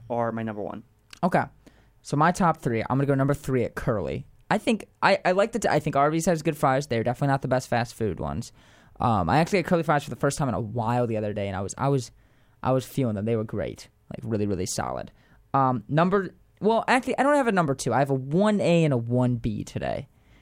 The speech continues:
Speaker 2: Um, I do not, I would not say either one is super above the other, super below the other. They're very close. My one B I put as waffle fries. I love waffle fries, but the thing is,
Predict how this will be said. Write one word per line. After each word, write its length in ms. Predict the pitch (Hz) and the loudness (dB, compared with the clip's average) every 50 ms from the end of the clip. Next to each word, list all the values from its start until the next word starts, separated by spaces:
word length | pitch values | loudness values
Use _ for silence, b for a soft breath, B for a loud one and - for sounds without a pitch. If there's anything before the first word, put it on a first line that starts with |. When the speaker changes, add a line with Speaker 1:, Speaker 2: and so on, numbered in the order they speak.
| b b b b | b b b b
Speaker 2:
Um, 280 | - - 101 107 104 101 | -4 0 0 2 2 2
I 100 | - 113 | 2 0
do 140 | 127 117 139 | 0 0 2
not, 340 | 147 156 175 196 202 - - _ _ - | 2 4 4 4 2 2 -2 _ _ 0
I 80 | 147 180 | 2 2
would 100 | 190 214 | 2 2
not 180 | 226 226 220 - | 0 -2 -4 0
say 260 | - 208 185 175 156 - | 0 2 2 2 2 2
either 240 | - 143 151 165 175 | 2 2 4 4 2
one 400 | 156 143 139 139 139 135 127 127 b b b b | 2 2 0 0 2 0 0 -4 b b b b
is 160 | - 110 - | -6 -4 -4
super 340 | - - - 185 170 - 170 | -4 0 0 0 2 4 2
above 260 | 160 147 143 135 110 | 4 4 2 0 2
the 100 | - 139 131 | 0 0 0
other, 220 | 123 123 123 117 | 0 0 -2 -2
super 300 | 117 - - 139 - 123 | -4 -4 -6 -4 -4 -4
below 180 | - 120 113 107 | -2 0 0 2
the 80 | 117 | 2
other. 200 | 113 107 95 92 | 2 2 0 -2
They're 160 | 101 117 135 | 0 0 0
very 340 | 131 123 139 135 127 120 117 | 2 2 2 2 2 2 -2
close. 380 | 110 - - 98 85 - - - b b b b b b b b | -4 -2 -4 -4 -4 -4 -8 -12 b b b b b b b b
My 100 | - 139 | 0 0
one 320 | 143 131 139 175 202 214 202 | 2 2 4 4 4 4 2
B 320 | 165 185 180 165 135 120 | 2 2 2 2 2 2
I 140 | 101 113 123 | 2 0 0
put 220 | - - 151 127 | 0 0 0 0
as 160 | 123 113 107 117 | 0 0 -2 -4
waffle 440 | 117 117 117 120 117 117 - 107 101 | -4 0 2 2 2 2 -2 -8 -8
fries. 300 | - 117 104 95 - - - | -4 -4 -4 -4 -4 -4 -4
I 80 | - | -2
love 220 | 131 139 147 165 170 | 2 2 2 2 2
waffle 280 | 165 156 151 151 135 | 2 2 0 0 -2
fries, 220 | 123 - 139 127 127 | 0 0 2 2 2
but 80 | 131 139 | 0 -2
the 60 | 143 | -2
thing 280 | 143 - - 220 220 202 | -2 0 0 0 2 2
is, 240 | 175 165 156 147 | 0 0 0 -2